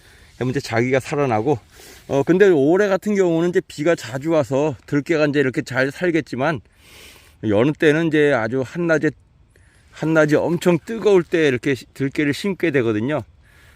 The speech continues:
그래서 이제 그냥 일반 들깨밭에다가 심어 놓으면 녹아버리고, 녹아버리고 그러는데 이렇게 찰옥수수 밭에다가 심어 놓으면은 거의 뭐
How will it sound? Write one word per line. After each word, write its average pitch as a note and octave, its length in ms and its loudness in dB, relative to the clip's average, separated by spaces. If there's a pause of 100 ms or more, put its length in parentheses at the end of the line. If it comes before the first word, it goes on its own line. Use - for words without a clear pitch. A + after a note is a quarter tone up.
(160)
그래서 B2 260 -2
이제 A#2 440 0 (920)
그냥 C3 160 4
일반 D#3 320 2
들깨밭에다가 C#3 840 0
심어 F3 320 -2
놓으면 C#3+ 360 2
녹아버리고, A#2 640 2
녹아버리고 A#2 540 0
그러는데 G#2+ 540 -2 (600)
이렇게 B2 240 0
찰옥수수 E3 600 -2
밭에다가 A#2+ 840 0
심어 D3+ 320 -4
놓으면은 B2+ 480 -2 (580)
거의 B2+ 480 0
뭐 A#2+ 300 0